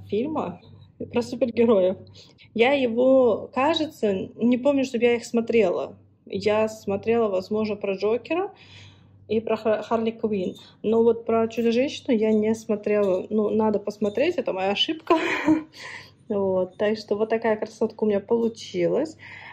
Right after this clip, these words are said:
Вяжется очень быстро. И всё, как всегда, всё просто. Но она реально такая прям вот, хочется её вот по-, погладить, потрогать, по-, пожмякать.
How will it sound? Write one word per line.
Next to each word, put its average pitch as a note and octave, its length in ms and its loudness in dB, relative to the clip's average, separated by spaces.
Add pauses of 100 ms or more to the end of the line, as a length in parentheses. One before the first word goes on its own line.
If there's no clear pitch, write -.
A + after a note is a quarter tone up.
(100)
Вяжется A#3 420 0
очень F#3+ 680 0
быстро. B3+ 540 0 (1400)
И G#3 840 0
всё, A3 120 -4
как G#3+ 160 -4
всегда, G3 280 0
всё G3 160 -6
просто. - 560 -4 (720)
Но G#3+ 140 4
она G3+ 160 0
реально F3+ 300 0
такая F3 280 -4
прям F3 220 -2
вот, F3 180 -2 (300)
хочется A#3+ 360 -2
её G3 220 2
вот F#3+ 240 -2
по-, F#3 220 -2
погладить, F#3+ 540 -2
потрогать, G#3 500 -4
по-, F3+ 220 0
пожмякать. F#3+ 580 -4